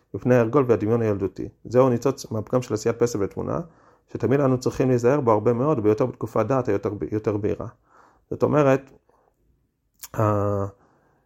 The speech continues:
אה, כל עוד ה-, החברה האנושית הייתה ילדותית וקטנה, אז היא הייתה צריכה באמת איזושהי ישות חיצונית שת-, תאסור עליה דברים, ושתדחיק אותה, ושתצמצם אותה. אבל כאשר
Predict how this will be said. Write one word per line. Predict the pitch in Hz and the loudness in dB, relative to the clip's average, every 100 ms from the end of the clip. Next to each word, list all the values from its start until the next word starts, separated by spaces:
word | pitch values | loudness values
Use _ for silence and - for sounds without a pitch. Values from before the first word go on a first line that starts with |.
| _ _ _ 113 | _ _ _ -4
אה, | 101 101 98 - - - - - - | 0 0 0 -2 -4 -4 -6 -8 2
כל | 160 160 | 6 8
עוד | 139 - | 6 0
ה-, | 110 107 104 101 101 - _ 113 107 101 101 | -4 -4 -4 -4 -8 -12 _ -10 -8 -8 -10
החברה | - 107 120 | -10 -2 2
האנושית | 123 113 120 | 4 2 -2
הייתה | 110 117 | 0 0
ילדותית | 113 107 104 - 113 107 | 0 0 -4 -2 -2 -2
וקטנה, | - - 98 104 | -6 -6 -2 -2
אז | 110 | -2
היא | 110 | -4
הייתה | 113 180 | -2 -2
צריכה | - 175 | 2 2
באמת | 123 143 | 2 0
איזושהי | 131 - 113 | -2 0 -2
ישות | 110 139 127 | 0 -2 -2
חיצונית | 120 - 123 147 143 - _ _ _ _ | -4 -6 -2 -2 -2 -8 _ _ _ _
שת-, | - 117 117 113 - _ 107 101 101 98 98 98 95 | 2 4 4 2 -2 _ -2 0 -2 -2 -2 -2 -4
תאסור | - 98 127 123 | -6 0 4 6
עליה | 120 | 4
דברים, | 110 113 110 107 101 | 2 -2 0 -2 -2
ושתדחיק | 95 95 104 - 131 - | -6 -8 -10 -4 -2 -2
אותה, | - 110 107 101 | 0 0 2 0
ושתצמצם | 101 92 98 98 101 95 104 | -4 -6 -6 -4 -6 -6 -6
אותה. | 95 - - _ - _ _ | -8 -10 -18 _ -20 _ _
אבל | 104 104 - | -2 -2 -2
כאשר | - 107 156 156 127 | -4 2 4 4 2